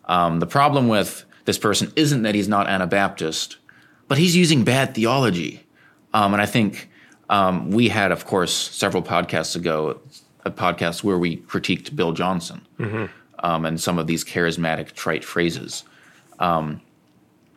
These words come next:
Speaker 1: and I think there's a certain sense in which you can say certain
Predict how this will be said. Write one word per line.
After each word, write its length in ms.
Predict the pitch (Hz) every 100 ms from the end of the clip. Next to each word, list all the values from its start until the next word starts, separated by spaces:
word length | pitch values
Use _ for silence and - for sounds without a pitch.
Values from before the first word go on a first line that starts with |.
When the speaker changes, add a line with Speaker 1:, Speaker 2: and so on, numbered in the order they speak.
| - -
Speaker 1:
and 120 | 143
I 60 | 180
think 160 | 240
there's 160 | 240 208
a 60 | 175
certain 320 | - 175 139
sense 260 | 117 135 123
in 60 |
which 160 | 113 104
you 80 | -
can 140 | 104
say 220 | - 110
certain 640 | 95 - - - 107 98 -